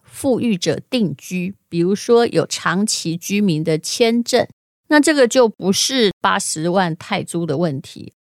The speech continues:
你就至少要去买他的政府债或房地产，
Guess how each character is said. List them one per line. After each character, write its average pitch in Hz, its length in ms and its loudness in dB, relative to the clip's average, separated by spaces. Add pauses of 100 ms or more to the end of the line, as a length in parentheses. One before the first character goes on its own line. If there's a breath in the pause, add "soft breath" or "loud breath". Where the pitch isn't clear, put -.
(340)
你 202 160 4
就 262 160 6
至 254 320 -4
少 156 240 0
要 190 280 0 (100)
去 - 180 2
买 180 160 4
他 185 120 0
的 175 120 4
政 185 280 2
府 - 320 -8
债 - 340 -2 (440)
或 202 180 4
房 160 360 -2
地 202 180 0
产， - 300 -10